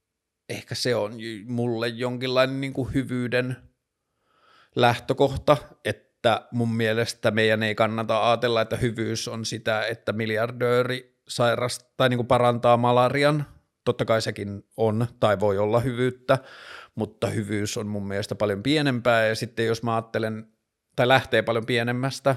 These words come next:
ja jos mä ajattelen meidän ihmisten toimintaa yleisesti, niin mä kyllä koen, että suurin osa ihmisten arkitoiminnasta mahtuu silleen niinku hyvyyden piiriin, ja tosi, tosi pieni osa ihmisten toiminnasta mahtuu pahuuden piiriin.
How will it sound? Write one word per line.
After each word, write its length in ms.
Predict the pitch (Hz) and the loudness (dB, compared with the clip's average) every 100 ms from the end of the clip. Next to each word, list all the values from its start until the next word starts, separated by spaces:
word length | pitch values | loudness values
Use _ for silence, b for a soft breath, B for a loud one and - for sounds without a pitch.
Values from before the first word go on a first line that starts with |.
| - | -2
ja 100 | 113 | -4
jos 160 | 113 123 | -2 0
mä 100 | 120 | 0
ajattelen 300 | 117 113 110 | 0 -2 -2
meidän 220 | 107 107 | -4 -6
ihmisten 680 | 113 113 110 - 110 107 - b b b b b b b _ _ _ - | -6 -6 -6 -6 -8 -8 -16 b b b b b b b _ _ _ 2
toimintaa 580 | 127 113 113 107 107 | 4 4 0 0 2
yleisesti, 600 | 110 110 104 104 104 - | 2 0 -2 -4 -8 -10
niin 160 | 101 101 98 95 95 _ | -10 -8 -10 -10 -14 _
mä 360 | 120 104 104 | -20 -10 -6
kyllä 220 | 107 110 123 | -6 -6 -2
koen, 280 | 139 123 | 2 2
että 140 | 120 120 | 0 -2
suurin 500 | 131 127 120 123 117 | 0 0 0 -2 -4
osa 420 | 117 123 120 110 | 0 0 2 2
ihmisten 600 | 104 117 117 113 - 120 | 0 -4 -4 -4 -4 -4
arkitoiminnasta 920 | 107 117 117 113 117 120 123 120 120 | 0 0 0 -2 -2 -2 -4 -4 -4
mahtuu 440 | 117 113 - 110 113 | -2 -4 -4 -6 -6
silleen 280 | 120 113 | -4 -4
niinku 240 | 113 113 117 | -4 -6 -4
hyvyyden 500 | 120 113 113 117 117 | -4 -2 -2 -2 -2
piiriin, 580 | 120 120 117 131 131 120 - | -2 -2 0 -2 -2 -6 -10
ja 120 | 151 107 | -6 -2
tosi, 260 | 113 107 | -2 -2
tosi 220 | 104 113 | -4 -6
pieni 380 | 104 107 107 104 | -6 -4 -4 -4
osa 280 | 110 120 107 | -4 -2 -2
ihmisten 420 | 104 110 113 110 | -4 -6 -8 -4
toiminnasta 460 | 117 110 107 110 110 | -2 -2 -4 -8 -8
mahtuu 360 | 110 - 101 | -8 -6 -8
pahuuden 480 | 101 110 117 117 127 | -4 -4 -2 -4 -4
piiriin. 580 | 127 135 139 147 160 151 | -4 -2 -2 -2 -4 -8